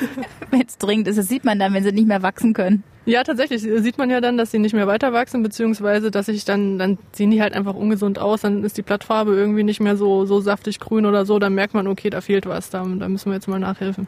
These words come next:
Speaker 2: Und wie ist das eigentlich mit Schädlingen auf dem Balkon? Hat man die hier oben auch? Ich meine, du wohnst jetzt hier unterm Dach.
Speaker 1: Ja, na klar, also ich hab mal gelesen, äh, wenn man einen Garten ohne Schädlinge hat, dann ist er nicht Teil des Ökosystems.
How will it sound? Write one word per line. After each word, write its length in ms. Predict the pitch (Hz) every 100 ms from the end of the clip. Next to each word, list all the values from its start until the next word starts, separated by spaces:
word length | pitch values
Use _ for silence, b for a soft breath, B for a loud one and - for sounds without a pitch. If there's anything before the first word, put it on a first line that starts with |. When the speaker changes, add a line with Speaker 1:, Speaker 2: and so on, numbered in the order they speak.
| -
Speaker 2:
Und 160 | 240 226
wie 80 | 240
ist 240 | 359 -
das 100 | 359
eigentlich 380 | - 285 285 277
mit 100 | 254
Schädlingen 520 | - 269 240 208 196
auf 140 | 196 -
dem 140 | 196
Balkon? 560 | 196 196 - 185 185 190
Hat 180 | - 208
man 200 | 269 247
die 320 | 240 240 233 -
hier 180 | 240 226
oben 240 | 254 220
auch? 300 | 214 302 -
Ich 60 | 254
meine, 200 | 226 214
du 100 | 208
wohnst 140 | 226
jetzt 120 | 226 233
hier 80 |
unterm 220 | 233 220 202
Dach. 300 | 214 381 -
Speaker 1:
Ja, 420 | 311 254 226 208 240
na 100 | 233
klar, 200 | 277 269
also 280 | 214 214 214
ich 140 | 220
hab 80 | 233
mal 180 | 220 214
gelesen, 560 | 208 226 247 247 220
äh, 220 | 220 220 214
wenn 100 | 214
man 60 |
einen 120 | 214 214
Garten 260 | 220 233
ohne 180 | 220 214
Schädlinge 460 | - 254 254 240 247
hat, 160 | 240
dann 100 | 220
ist 140 | 214 220
er 60 |
nicht 160 | 214 -
Teil 160 | 220
des 120 | 214 -
Ökosystems. 720 | 254 269 247 - 269 277